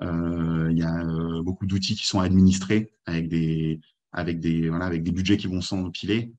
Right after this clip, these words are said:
Il faut admini-, faut déployer, faut administrer, faut prendre en main.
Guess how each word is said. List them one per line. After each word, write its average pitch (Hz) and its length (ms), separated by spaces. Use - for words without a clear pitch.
Il - 60
faut - 140
admini-, 95 320
faut 95 160
déployer, 104 540
faut 104 80
administrer, 101 720
faut 98 100
prendre 104 280
en 110 80
main. 117 280